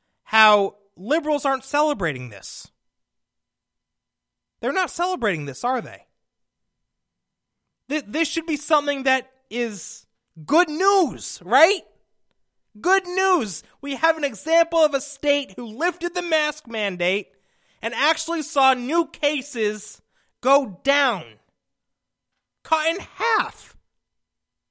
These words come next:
The, I mean, the, the, the, uh, that's pretty significant, folks.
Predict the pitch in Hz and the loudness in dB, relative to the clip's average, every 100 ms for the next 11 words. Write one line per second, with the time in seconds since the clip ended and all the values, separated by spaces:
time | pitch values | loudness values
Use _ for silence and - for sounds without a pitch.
0 | _ _ _ _ _ _ _ _ _ _ | _ _ _ _ _ _ _ _ _ _
1 | _ _ _ _ _ _ 214 247 180 233 | _ _ _ _ _ _ -10 -10 -4 -2
2 | 285 285 269 254 196 214 247 226 170 _ | -2 -6 -8 -10 -12 -10 -10 -12 -18 _
3 | _ _ _ _ _ _ _ _ _ _ | _ _ _ _ _ _ _ _ _ _
4 | _ _ _ _ _ _ 175 240 220 190 | _ _ _ _ _ _ -14 -12 -12 -4
5 | 214 202 185 196 _ 202 202 196 277 302 | -2 -2 -4 -16 _ -20 -10 -2 -2 -2
6 | - _ _ 285 349 302 330 294 330 - | -12 _ _ -6 -2 -2 -4 -6 -6 -8
7 | 330 180 147 208 233 311 - - | -10 -10 -6 0 0 0 -6 -18